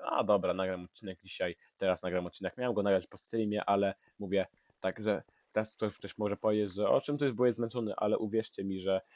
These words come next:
jak gadacie bez przerwy, na przykład teraz jak na odcinku gadam, staram się cały czas non stop, non stop, non stop mówić, ja patrzę, silnie przełykam, że aż mnie momentami ciężko zrozumieć, to naprawdę zasycha wam w gardle momentami i tak się po prostu męczycie, że aż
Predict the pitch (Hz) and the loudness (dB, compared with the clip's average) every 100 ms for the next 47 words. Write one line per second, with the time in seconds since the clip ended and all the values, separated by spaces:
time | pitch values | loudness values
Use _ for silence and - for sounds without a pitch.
0 | _ 98 95 98 120 98 95 - 127 104 | _ -2 0 0 0 0 -4 0 2 2
1 | 90 87 85 - 104 - 101 101 98 - | -2 -6 -4 -2 -2 -2 0 0 0 -8
2 | 110 98 95 92 - 113 110 - 110 104 | -8 0 2 2 0 0 0 2 2 2
3 | 107 98 101 - 123 - 104 98 113 110 | -2 -4 -10 0 0 0 -8 0 0 0
4 | 101 95 101 87 113 101 92 - 95 - | -10 -6 -8 -4 -4 -4 -6 -10 -18 -14
5 | 95 123 104 98 - 95 90 98 104 113 | -8 -4 -4 -4 -4 -4 -2 0 0 -2
6 | - - - - 98 101 107 107 107 127 | -14 -20 -20 -6 -4 0 0 0 0 0
7 | 113 - 120 120 101 104 107 117 104 131 | 0 -4 -4 -4 -2 -2 0 -2 0 -4
8 | - _ _ _ - _ - 110 110 135 | -6 _ _ _ -20 _ 2 2 8 6
9 | 120 120 117 - _ _ 101 107 - - | 6 2 2 0 _ _ -6 -6 -4 0
10 | 120 113 104 101 123 117 113 113 113 110 | 2 2 0 2 4 4 2 2 0 -2
11 | 120 117 117 - 107 - 117 - 92 - | 0 0 0 -6 -12 -8 -10 -8 -12 -8
12 | 110 107 107 - 127 - 117 107 107 107 | -2 0 -2 -4 -6 -2 -4 0 0 -2
13 | - | -8